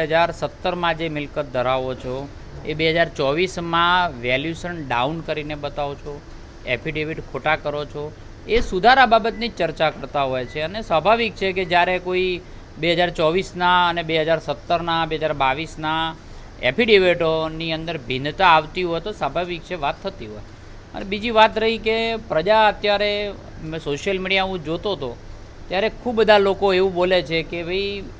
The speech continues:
ગેનીબેન જાહેરમાં એવું કહે છે કે ભાઈ એ બી પી એલ છે, ગરીબ છે, મારે તો એની એ જ મિલકતો છે, મારું એ જ ખેતર છે. તો એના પછી ખૂબ બધી જગ્યાઓ ખરીદાઈ છે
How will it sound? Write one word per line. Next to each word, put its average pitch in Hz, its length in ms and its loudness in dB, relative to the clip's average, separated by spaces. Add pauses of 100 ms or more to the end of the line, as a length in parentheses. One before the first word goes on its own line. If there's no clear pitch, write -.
(180)
ગેનીબેન 180 540 0
જાહેરમાં 156 440 4
એવું 165 180 -2
કહે 160 180 2
છે 147 200 -4
કે 147 120 -6
ભાઈ 151 260 -6
એ - 20 -4
બી 143 200 -6
પી 147 240 -4
એલ 135 160 -2
છે, 123 380 -8 (640)
ગરીબ 143 320 0
છે, 120 240 -4 (540)
મારે 139 220 4
તો 147 80 -2
એની 151 320 0
એ 156 80 2
જ 143 40 -10
મિલકતો 127 560 -6
છે, 110 220 -8 (260)
મારું 127 240 -4
એ 139 100 -2
જ 135 40 -10 (100)
ખેતર 120 280 -8
છે. 110 220 -12 (500)
તો 220 140 -2
એના 226 240 2
પછી 226 320 -6 (100)
ખૂબ 233 160 0
બધી 247 380 2
જગ્યાઓ 208 460 -2
ખરીદાઈ 247 540 2
છે 160 180 0